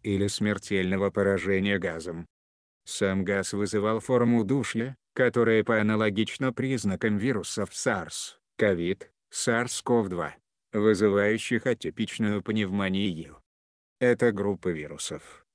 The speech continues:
протекающих с пневмонией, вызываемых нетипичными возбудителями,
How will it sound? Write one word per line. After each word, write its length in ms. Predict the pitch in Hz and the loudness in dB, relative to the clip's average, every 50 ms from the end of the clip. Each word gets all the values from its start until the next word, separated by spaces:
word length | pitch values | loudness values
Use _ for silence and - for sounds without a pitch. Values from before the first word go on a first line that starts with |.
| _ - | _ 0
протекающих 880 | 131 135 139 - 117 107 - 107 101 104 110 110 - - 117 98 - | 2 2 2 2 0 -4 -2 0 0 2 0 0 -2 -2 -4 -4 -4
с 40 | - | -4
пневмонией, 760 | - 107 110 104 92 95 101 101 101 101 101 104 113 117 113 - _ _ _ _ _ - | -2 0 0 0 0 0 0 2 2 2 0 0 -2 -4 -6 -10 _ _ _ _ _ -4
вызываемых 920 | 113 104 107 110 95 98 107 98 98 98 98 101 104 104 104 98 - - | 0 4 4 4 6 6 4 4 4 2 2 2 2 2 0 0 0 0
нетипичными 800 | 110 113 113 - 117 113 - 117 113 - - - 98 95 101 104 | 2 2 2 2 0 -2 0 -2 -4 -4 -2 -2 0 0 0 0
возбудителями, 960 | 101 110 113 98 98 110 123 117 131 127 - - - 82 80 78 78 78 - | 0 -2 -2 -4 -4 -4 -4 -2 -2 -4 -4 -4 -8 -10 -10 -10 -12 -14 -16